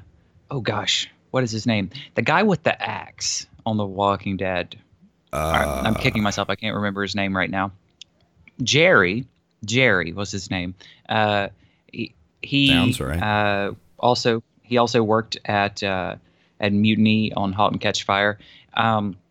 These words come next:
Speaker 1: so when that, that was over, um, I was called by the casting director and asked if I wanted to come work on The Walking Dead. And I said,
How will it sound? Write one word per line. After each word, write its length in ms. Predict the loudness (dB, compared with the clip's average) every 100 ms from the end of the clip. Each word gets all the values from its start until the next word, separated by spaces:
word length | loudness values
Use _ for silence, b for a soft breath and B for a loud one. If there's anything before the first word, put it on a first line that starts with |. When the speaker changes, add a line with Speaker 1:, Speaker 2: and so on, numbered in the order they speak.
| _ _ _ -16 -8
Speaker 1:
so 200 | 0 4
when 160 | 4 4
that, 260 | 2 0 -2
that 220 | -2 0
was 180 | -2 -6 -2
over, 600 | 0 0 0 -2 -2 -4 -12 b b b -12
um, 320 | -6 -4 -4 -2
I 180 | 0 0
was 240 | -2 -6
called 600 | -6 0 2 2 0 -4
by 180 | -4 -4
the 100 | -4
casting 460 | -2 -2 -2 -6 -6
director 580 | -6 -8 -6 -8 -8 -10
and 180 | -10 -6 -2
asked 520 | 0 -2 -6 -14 -14
if 200 | -10 -2
I 120 | -2
wanted 340 | -2 -4 -6 -8
to 60 |
come 340 | -10 -6 -6 -4
work 220 | -6 -4
on 140 | -6
The 60 | -4
Walking 380 | -6 -8 -6 -2
Dead. 320 | 0 0 -4 -12 _ _ _ _ _ _ _ _ _ _ _
And 100 | -4
I 100 | -4
said, 720 | -4 -10 -6 0 0 0 -4